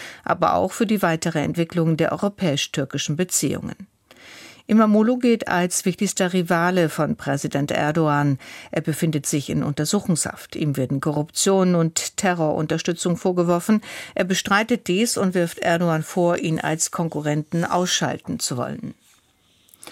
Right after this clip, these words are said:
Die E-U-Kommission hat fünf Milliarden Euro deutscher Staatshilfen für Unternehmen genehmigt, die von Klimaschutzzielen betroffen sind.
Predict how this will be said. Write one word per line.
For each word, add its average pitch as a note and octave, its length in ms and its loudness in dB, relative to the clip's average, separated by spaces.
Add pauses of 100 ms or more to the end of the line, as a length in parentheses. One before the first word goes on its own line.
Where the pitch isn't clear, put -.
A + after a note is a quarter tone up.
(400)
Die A3+ 300 2
E-U-Kommission B3+ 840 2
hat A#3+ 140 0
fünf C4 320 0
Milliarden A#3 480 2
Euro G3 360 0
deutscher F#3 500 0
Staatshilfen D#3 720 -2
für D#3+ 160 0
Unternehmen F3 720 2
genehmigt, F3+ 680 0
die G3+ 140 0
von F#3 280 0
Klimaschutzzielen D3+ 1200 0
betroffen C3 480 -4
sind. - 340 -8